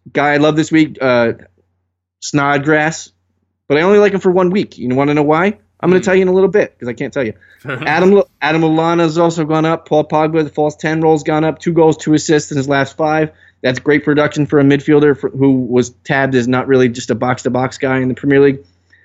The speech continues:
Speaker 1: On the forwards, uh, Olivier Giroud, Andre Gray, uh,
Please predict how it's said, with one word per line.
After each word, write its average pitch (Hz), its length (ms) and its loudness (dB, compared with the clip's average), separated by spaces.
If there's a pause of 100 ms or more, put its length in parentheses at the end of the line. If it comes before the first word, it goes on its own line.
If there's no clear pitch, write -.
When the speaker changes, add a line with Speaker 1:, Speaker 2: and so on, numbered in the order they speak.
(260)
Speaker 1:
On 143 180 0
the 151 60 2
forwards, 185 640 2
uh, 131 220 2
Olivier 170 340 4
Giroud, 160 360 4
Andre 143 360 0
Gray, 143 460 2 (140)
uh, 117 420 0